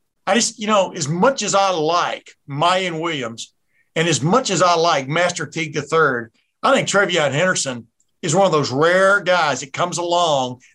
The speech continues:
that is special, could be special right out of the gate if he gets the chance, and, uh, could really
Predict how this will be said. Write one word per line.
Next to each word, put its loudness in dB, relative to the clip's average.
that 2
is 0
special, -2
could -4
be 0
special 0
right 2
out 4
of -8
the -8
gate -2
if -20
he -8
gets -6
the -10
chance, -2
and, -2
uh, 2
could 0
really 2